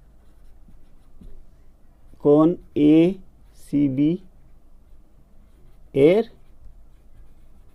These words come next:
সমাধিখণ্ডক, তাই না? তাহলে দেখো,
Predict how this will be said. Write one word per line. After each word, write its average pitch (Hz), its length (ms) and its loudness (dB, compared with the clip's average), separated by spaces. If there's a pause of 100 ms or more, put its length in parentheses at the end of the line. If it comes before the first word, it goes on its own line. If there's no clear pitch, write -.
(480)
সমাধিখণ্ডক, - 3000 -8 (920)
তাই 185 180 -2
না? 196 60 4 (1040)
তাহলে 156 260 0
দেখো, 208 180 2